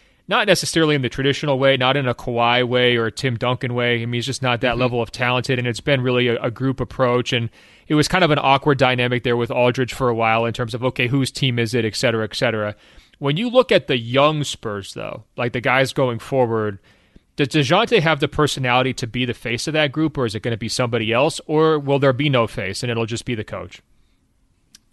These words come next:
Speaker 2: I think he one hundred percent has the personality, the charisma, the leadership qualities to, to be that guy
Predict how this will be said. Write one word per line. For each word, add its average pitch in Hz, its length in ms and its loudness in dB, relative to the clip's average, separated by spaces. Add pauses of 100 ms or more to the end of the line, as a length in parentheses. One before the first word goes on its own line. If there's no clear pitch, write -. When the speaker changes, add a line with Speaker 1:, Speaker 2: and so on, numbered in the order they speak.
Speaker 2:
I 143 160 0
think 165 540 -6
he 143 240 -6
one 123 220 -2
hundred 117 420 -4
percent 104 540 -4 (100)
has 98 800 -6 (180)
the 98 220 -10
personality, 104 1300 -4 (100)
the 101 140 -8
charisma, 101 1160 -6
the 110 100 -6
leadership 110 520 -4
qualities 98 840 -8 (460)
to, 101 800 -6 (100)
to - 120 -10
be 101 220 -4
that 98 240 -4
guy 95 360 -4